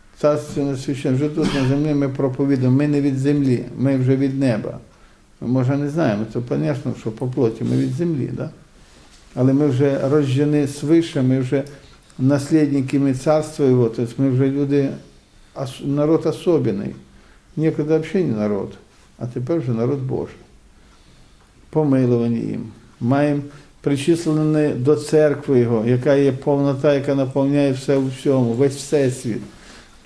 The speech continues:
За пределы зірок, навіть куди око сягнути не може, а це все належить нам.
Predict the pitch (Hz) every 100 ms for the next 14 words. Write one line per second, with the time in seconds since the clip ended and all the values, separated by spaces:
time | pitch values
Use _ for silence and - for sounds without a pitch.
0 | - 127 127 143 139 147 156 151 143 127
1 | 151 156 143 117 135 135 131 147 151 151
2 | 156 143 147 127 151 131 147 131 135 147
3 | 147 139 143 - - - - - 131 143
4 | 139 135 139 139 143 135 143 127 143 120